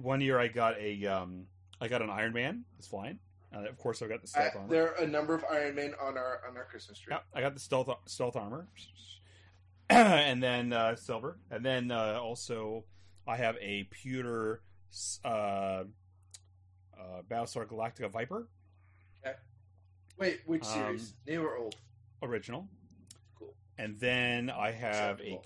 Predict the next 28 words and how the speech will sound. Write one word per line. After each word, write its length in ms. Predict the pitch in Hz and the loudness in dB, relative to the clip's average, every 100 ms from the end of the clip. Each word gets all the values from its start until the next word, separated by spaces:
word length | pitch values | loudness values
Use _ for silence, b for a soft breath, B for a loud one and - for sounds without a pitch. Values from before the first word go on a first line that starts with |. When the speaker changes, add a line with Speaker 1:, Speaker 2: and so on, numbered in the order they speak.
| - - - - | -18 -20 -20 -10
Speaker 1:
a 80 | 120 | -8
Game 280 | 120 117 113 | -6 -4 -4
of 100 | 101 | -8
Thrones 480 | 95 117 110 107 98 | -8 -4 -4 -6 -10
throne. 540 | 120 123 123 160 254 - - - - - | -6 -2 0 0 -6 -10 -20 -20 -20 -4
Very 160 | 113 110 | -2 0
heavy. 340 | 101 143 214 - - - - - - | -2 -4 -10 -18 -20 -20 -20 -20 -12
Speaker 2:
Nice. 80 | |
Speaker 1:
These 160 | 117 104 | -10 -8
two 120 | 127 | -4
hooks. 400 | 120 190 - - B B B B B B - | 0 0 -2 -12 B B B B B B -12
So 220 | - 127 | 0 2
I 80 | 131 | 2
just 400 | - 147 151 - | 0 0 0 2
got 320 | 131 127 - | 2 2 -2
this 220 | 120 - | -10 -8
year's 260 | 113 113 107 | -4 -4 -2
ornament 320 | 110 107 113 | -4 -4 -6
for 80 | 107 | -8
myself, 460 | 95 - 98 98 - | -8 -6 -6 -6 -8
which 200 | 101 - - | -12 -12 -12
is 640 | 95 95 95 92 90 90 - | -8 -6 -6 -6 -8 -10 -10
I 100 | 92 | -10
decided 680 | 90 - 110 104 101 101 98 | -8 -4 -2 0 0 -2 -8
to 120 | 104 | -12
go 260 | 95 98 101 | -6 -6 -6
for 420 | - 98 95 101 | -8 -6 -6 -6
a 400 | 98 90 87 | -8 -10 -10